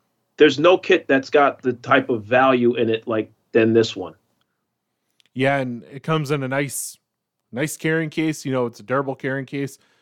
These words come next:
Speaker 2: Everything fits right in there, and, and like we said, you're getting that torque wrench that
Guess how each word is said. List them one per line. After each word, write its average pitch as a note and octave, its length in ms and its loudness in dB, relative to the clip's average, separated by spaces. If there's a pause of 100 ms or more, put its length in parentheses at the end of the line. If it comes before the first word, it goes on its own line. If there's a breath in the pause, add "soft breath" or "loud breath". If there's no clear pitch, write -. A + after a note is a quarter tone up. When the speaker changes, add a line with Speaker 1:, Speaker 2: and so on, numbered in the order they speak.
(240)
Speaker 2:
Everything D3 400 -2
fits - 300 -6
right C3+ 180 0
in C3 140 -2
there, C3 260 -4
and, A2+ 240 -8
and A#2+ 140 -12
like A#2+ 180 -8
we B2 60 -8
said, G#2 280 -10
you're G#2 120 -14
getting C3 460 -6
that A#2 440 -8
torque C3 260 -10
wrench B2 340 -10
that A2+ 280 -8